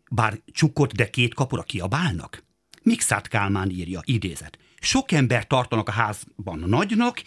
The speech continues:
ki semmit sem ér. És sok ember tartanak kicsinek a házon kívül, aki sokat ér.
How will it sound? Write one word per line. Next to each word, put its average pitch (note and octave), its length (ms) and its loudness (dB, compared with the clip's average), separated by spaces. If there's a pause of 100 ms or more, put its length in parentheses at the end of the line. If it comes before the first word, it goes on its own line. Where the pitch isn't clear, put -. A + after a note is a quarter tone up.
(100)
ki A#3+ 120 2
semmit C3+ 440 4
sem E2+ 240 -8
ér. - 140 -18 (340)
És B2+ 140 0
sok - 220 2
ember C#3 280 4
tartanak B2+ 340 0
kicsinek B2+ 400 2
a A2 40 -2
házon A2 360 0
kívül, A3 320 0
aki A3+ 180 0
sokat - 480 0
ér. - 200 -16